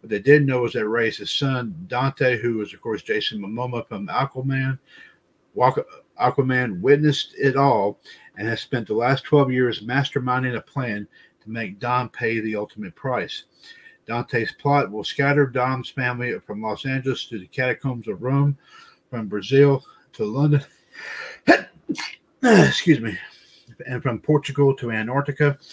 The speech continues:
New allies will be forged and old enemies will resurface,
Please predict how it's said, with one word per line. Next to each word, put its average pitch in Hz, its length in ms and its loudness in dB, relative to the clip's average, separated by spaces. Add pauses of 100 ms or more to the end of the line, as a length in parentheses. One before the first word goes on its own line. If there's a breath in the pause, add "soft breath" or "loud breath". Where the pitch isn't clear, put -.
(320 loud breath)
New 110 180 -6
allies 143 480 2
will 135 80 -6
be 123 120 -6
forged 131 600 -2
and 104 140 -10
old 123 220 -2
enemies 127 460 -6
will 113 140 -4
resurface, 135 640 -4